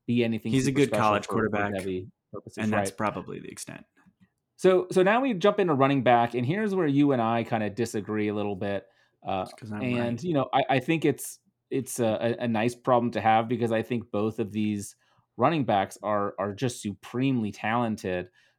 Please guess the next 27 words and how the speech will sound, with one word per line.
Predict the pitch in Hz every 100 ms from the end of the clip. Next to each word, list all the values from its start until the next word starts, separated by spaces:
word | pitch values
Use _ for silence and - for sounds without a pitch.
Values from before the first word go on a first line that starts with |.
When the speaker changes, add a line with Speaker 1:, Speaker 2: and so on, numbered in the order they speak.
| _
Speaker 1:
Um, | 104 98 98 -
I | - 135
am | 185 190
the | 160 143
only | 135 143 139
one | 127 120 131 131 131 127 - _ _ _
over | 127 135 127 120
at | 107
Rotoviz | 113 120 113 110 107 107 98 104
that | 107 104
has | - 117 117 101
them, | 113 110 107 107 -
uh, | 107 101 92 73 - _ _ _ _ _ _ _ _ _ _ _ _ _ _ _
in, | - 117 110 110
in | 117 107 104 101 - _ _
the | 120 127
order, | 131 123 117 110 -
<laughs> | -
like, | 180 151 131
you, | 139
you | 120 139 151 151
and | 135
the |
other | 131 127
three | 123 120
guys, | 113 113 107
you, | 123 127 120